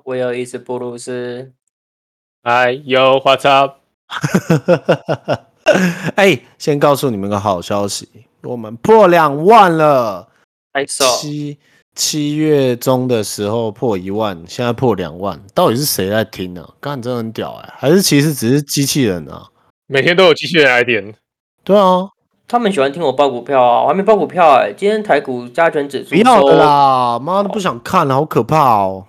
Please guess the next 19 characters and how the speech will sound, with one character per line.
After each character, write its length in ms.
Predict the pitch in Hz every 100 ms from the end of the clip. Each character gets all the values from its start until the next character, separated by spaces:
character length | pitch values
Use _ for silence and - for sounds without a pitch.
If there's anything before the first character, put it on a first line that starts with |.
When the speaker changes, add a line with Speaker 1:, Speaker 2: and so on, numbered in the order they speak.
| - -
Speaker 1:
<laughs> 80 | 196 196 202 208 208 - -
还 300 | - 233 -
好 140 | 127 117
吧。 760 | 123 120 120 117 113 - - -
Speaker 3:
<laughs> 80 | -
赔 180 | 139
了 120 | 143 147
一 80 |
屁 260 | 147 180 156
股 400 | - 107 90 90
了， 260 | 92 95 101
干。 220 | - 117 -
Speaker 1:
明 160 | 147
天 380 | 156 185 190 196 -
不 120 | -
是 120 | 156 208
跌 240 | 165 123
就 120 | 170
是， 100 | 170